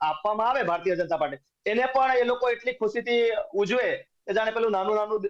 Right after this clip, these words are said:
દીકરું હોય, બાળક હોય ને એક પગલું માંડ-, અ, પગલું માંડતા શીખે અને પછી કેવી ખુશી થાય,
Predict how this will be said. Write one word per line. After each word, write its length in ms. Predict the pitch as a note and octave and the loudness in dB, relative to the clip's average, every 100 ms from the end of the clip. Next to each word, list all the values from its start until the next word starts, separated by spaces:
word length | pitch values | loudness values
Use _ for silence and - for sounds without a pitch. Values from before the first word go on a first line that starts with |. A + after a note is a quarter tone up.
| - | -2
દીકરું 340 | F3+ G3+ A3 | -2 0 2
હોય, 140 | A3 G#3+ | 2 2
બાળક 300 | G#3+ F#3+ G#3 | 0 0 0
હોય 140 | G#3+ A3 | 0 0
ને 80 | G3+ | 0
એક 200 | G#3 G#3 | -2 -2
પગલું 280 | F#3+ A3 | 0 0
માંડ-, 480 | A3 F#3+ F#3+ E3 - | 0 -4 -6 -8 -2
અ, 100 | D#3+ | 0
પગલું 360 | D3+ F3 G3 G#3+ | 0 0 0 2
માંડતા 300 | G3 G3+ - | -2 -2 -2
શીખે 260 | A3+ A3 | -2 -2
અને 100 | G#3+ | -2
પછી 160 | G#3+ G#3+ | -2 -4
કેવી 180 | C4+ C#4+ | -4 -2
ખુશી 280 | A3+ G#3+ F#3 | 0 -2 0
થાય, 280 | D#3 D3 | 0 -2